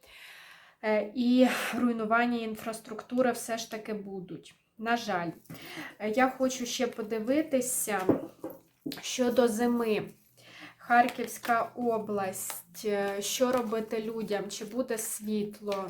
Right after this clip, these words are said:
чи буде тепло? Харківська область. Що буде з опаленням в Харківській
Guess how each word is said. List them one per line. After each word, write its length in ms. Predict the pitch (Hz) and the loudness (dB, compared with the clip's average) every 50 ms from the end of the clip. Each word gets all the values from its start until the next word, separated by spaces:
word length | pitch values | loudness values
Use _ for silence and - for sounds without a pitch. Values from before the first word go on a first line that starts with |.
| - - - | -10 -14 -12
чи 240 | - - - - 220 | -10 -10 -6 -6 -6
буде 340 | 202 202 233 247 214 233 220 | -6 -4 -4 -2 -2 -2 -4
тепло? 800 | 226 - 233 226 - - - 208 208 202 202 202 196 185 175 165 - _ _ _ - - - - - - - - - - - - - - - - - _ _ _ - - | -2 -4 -8 -8 -8 -12 -8 -2 0 0 2 2 0 -2 -4 -6 -10 _ _ _ -20 -20 -20 -20 -20 -20 -20 -20 -20 -20 -20 -20 -20 -20 -20 -20 -20 _ _ _ -20 -16
Харківська 800 | - - 240 226 233 240 - - 247 240 - - - - 233 233 | -8 -2 -2 0 0 -2 -4 -6 -8 -6 -8 -6 -2 0 2 2
область. 1080 | - - - - 233 226 220 214 208 214 208 202 190 185 - - - - - - - - - - - - - - - | 0 -2 -4 -4 0 2 2 2 0 0 -2 -2 -2 -2 -4 -4 -8 -10 -10 -12 -14 -12 -12 -12 -12 -14 -14 -12 -10
Що 280 | - - - 254 247 | -8 -6 -2 -2 -2
буде 560 | 240 214 220 226 233 214 208 226 220 220 214 214 - - - - - | -2 -2 -4 -6 -6 -2 -2 0 0 -2 -4 -6 -12 -18 -20 -20 -14
з 160 | 220 208 - 226 | -12 -8 -4 -4
опаленням 800 | 226 220 - - 220 214 208 202 196 190 190 190 190 185 185 190 | -4 -4 -2 2 4 6 6 6 4 2 -2 -6 -6 -8 -8 -8
в 60 | - | -10
Харківській 920 | - - 220 214 220 220 - - 247 - - - - - - 220 214 208 | -6 -2 0 0 0 0 -4 -10 -12 -12 -12 -14 -14 -10 -8 -6 -6 -6